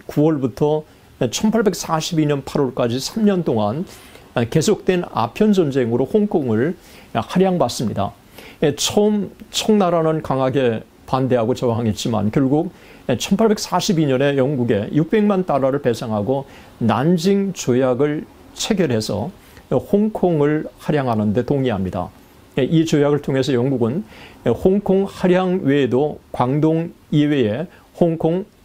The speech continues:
샤먼, 아, 푸주, 낭보, 아, 상하이, 아, 이 다섯 개 항구를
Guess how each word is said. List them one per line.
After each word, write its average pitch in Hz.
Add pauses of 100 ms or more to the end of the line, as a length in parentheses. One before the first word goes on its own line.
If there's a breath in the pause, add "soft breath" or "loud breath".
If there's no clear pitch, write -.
(160)
샤먼, 143 (340)
아, 120
푸주, 151
낭보, 131 (360 loud breath)
아, 127
상하이, 151 (420 loud breath)
아, 127
이 185
다섯 202
개 233
항구를 147